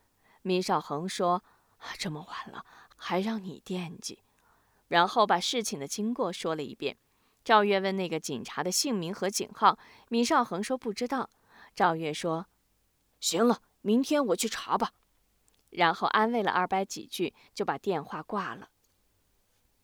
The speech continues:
赵月是专门负责大案要案的，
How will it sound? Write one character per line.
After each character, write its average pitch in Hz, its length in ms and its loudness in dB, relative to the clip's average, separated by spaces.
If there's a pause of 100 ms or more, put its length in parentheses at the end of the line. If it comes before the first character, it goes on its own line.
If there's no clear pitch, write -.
(480)
赵 208 240 8
月 196 260 6
是 170 220 2
专 233 180 2
门 175 160 -2
负 190 200 -2
责 143 200 0
大 202 200 0
案 185 280 0
要 262 140 0
案 156 360 0
的， - 180 -6